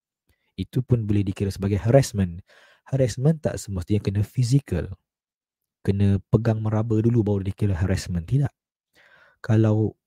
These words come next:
you minta nak kahwin dengan dia, dia kata no and you insist lagi, insist lagi,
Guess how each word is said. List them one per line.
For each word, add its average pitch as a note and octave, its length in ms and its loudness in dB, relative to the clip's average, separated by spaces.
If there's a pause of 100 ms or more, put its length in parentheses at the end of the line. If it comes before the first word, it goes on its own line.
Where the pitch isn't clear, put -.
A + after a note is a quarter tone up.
you C3+ 480 6 (160)
minta A#2 400 0
nak G#2 240 -2
kahwin G#2+ 240 6
dengan G#2 240 -2
dia, F#2+ 320 0
dia A2+ 160 6
kata A2 400 -4
no G2 560 4 (160)
and G2+ 160 0
you A2+ 240 4
insist A#2 720 0
lagi, G2 400 0
insist B2 560 2
lagi, F#2 480 -2